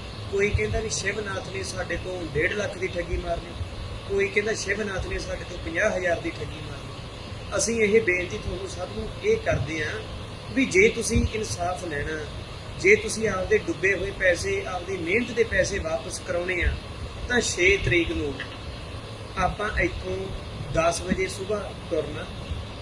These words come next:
ਤੇ ਮੇਰੀ ਸਾਰੇ ਵੀਰਾਂ ਨੂੰ, ਯੂਥ ਨੂੰ, ਭਰਾਵਾਂ ਨੂੰ ਬੇਨਤੀ ਆ ਵੀ ਆਪਾਂ ਇਸ ਪਖੰਡੀ ਬਾਬੇ ਦਾ ਬਾਈਕਾਟ ਕਰੀਏ, ਇਹਨੂੰ ਸਵਾਲ ਪੁੱਛੀਏ ਤੇ ਲੋਕਾਂ ਦੇ ਅੱਗੇ ਲੈ ਕੇ ਆਈਏ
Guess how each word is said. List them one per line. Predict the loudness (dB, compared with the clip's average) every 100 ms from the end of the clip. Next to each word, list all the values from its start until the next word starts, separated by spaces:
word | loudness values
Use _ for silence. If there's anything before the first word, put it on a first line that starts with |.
| 2
ਤੇ |
ਮੇਰੀ | 4 4 4 2 -2 -6 -10 -10 -8
ਸਾਰੇ | -4 2 2
ਵੀਰਾਂ | 4 2 2 2
ਨੂੰ, | -2 -4 -6
ਯੂਥ | -4 -4 -4
ਨੂੰ, | -4 -4 -4 -4 -6 -6 -4 0
ਭਰਾਵਾਂ | 2 2 0 -2
ਨੂੰ | -2
ਬੇਨਤੀ | -2 -2 -2 -2 0
ਆ | -2 -4 -8 -12 -12 -12 -10 -6 -2
ਵੀ | -2 4
ਆਪਾਂ | 2 2 -2 -4 -4 -6
ਇਸ | -6 -4
ਪਖੰਡੀ | -6 -6 -4 0 2
ਬਾਬੇ | 2 0 0 0
ਦਾ | -2 -4 -8 -10 -10 -10 -10 -10 -10 -10 -10 -6 0
ਬਾਈਕਾਟ | 2 4 4 2
ਕਰੀਏ, | 2 -4 -4 -6 -6 -8 -8 -8 -10 2
ਇਹਨੂੰ | 4 6
ਸਵਾਲ | 2 0 2 2
ਪੁੱਛੀਏ | 2 -4 -2 -2 -2 -4 2
ਤੇ | 2
ਲੋਕਾਂ | 4 0 -2 -2
ਦੇ | 0 0
ਅੱਗੇ | -2 -2 0
ਲੈ | 2
ਕੇ | 2 2
ਆਈਏ | 0 0